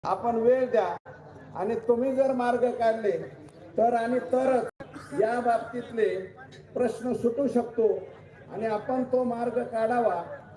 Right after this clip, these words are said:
अशा प्रकारची विनंती या ठिकाणी मी करतो. दुसरा आमचा मार्ग खरवंडी नवगण राजोरी असा रस्ता झालेला आहे, परंतु तो सुद्धा अपूर्ण आहे.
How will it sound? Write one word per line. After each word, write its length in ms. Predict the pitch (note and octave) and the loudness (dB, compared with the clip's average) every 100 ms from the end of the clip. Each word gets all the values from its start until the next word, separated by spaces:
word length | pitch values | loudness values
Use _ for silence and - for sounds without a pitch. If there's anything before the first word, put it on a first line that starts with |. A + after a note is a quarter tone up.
| - - | -20 -14
अशा 240 | F3 G3 A#3+ | -10 -2 -2
प्रकारची 600 | B3+ A#3 A3+ A3+ A3 A#3+ | 0 -2 0 -2 -2 -2
विनंती 680 | G3+ A3 B3 - G3 F3 E3+ - - - - | 0 2 0 2 0 0 -6 -12 -16 -4 0
या 160 | G#3+ | 2
ठिकाणी 460 | A3+ A3 A3+ A3+ A3+ | 0 -4 -6 -4 -4
मी 160 | A3+ A3+ | -4 -2
करतो. 520 | A3 G3 - E3 D3+ - - - - - | -2 -2 0 -2 -2 -8 -16 -18 -18 -6
दुसरा 320 | G#3 G#3+ A#3+ B3 | 0 2 2 0
आमचा 480 | B3+ A#3+ A#3 B3 | -2 -2 0 0
मार्ग 360 | A#3+ A#3+ B3 B3 A3 E3+ - - - - - - | 0 0 2 2 2 2 -4 -16 -20 -20 -12 0
खरवंडी 580 | G#3+ A#3+ B3+ B3+ C4+ | 4 4 4 0 -2
नवगण 480 | C4+ B3 B3 B3 B3+ | 0 2 2 2 2
राजोरी 500 | B3 A#3+ A#3+ B3 A#3 E3 E3 - - - - - | 2 2 4 2 2 -4 -8 -16 -18 -18 -18 -8
असा 440 | G3 G3+ B3 B3 A#3 | -6 -2 0 2 0
रस्ता 280 | - F3+ | 0 -4
झालेला 440 | B3 G#3 A#3 B3+ B3 | -2 0 0 2 2
आहे, 140 | A3+ E3 - - - - - - | 0 -2 -6 -14 -20 -20 -20 -6
परंतु 400 | G3+ A#3 A3+ C4 | -2 -2 -2 -4
तो 240 | B3+ C#4 C#4 | 0 2 2
सुद्धा 400 | B3 B3 C4 B3 | 2 2 2 0
अपूर्ण 360 | - B3 A#3 | 2 0 0
आहे. 360 | A#3+ A3+ G3 | -2 2 2